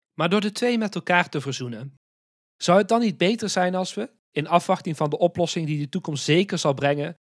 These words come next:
ons op die grote verandering voorbereiden door de conflicterende krachten te analyseren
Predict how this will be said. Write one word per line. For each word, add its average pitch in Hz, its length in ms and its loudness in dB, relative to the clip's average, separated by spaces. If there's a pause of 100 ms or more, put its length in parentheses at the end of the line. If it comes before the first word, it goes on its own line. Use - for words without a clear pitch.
(280)
ons 165 180 -4
op 139 140 -4
die 196 120 -2
grote 196 380 0
verandering 156 560 0
voorbereiden 143 720 2 (340)
door 147 120 0
de 151 100 -6
conflicterende 190 720 0
krachten 175 460 -2
te - 120 -14
analyseren 160 760 0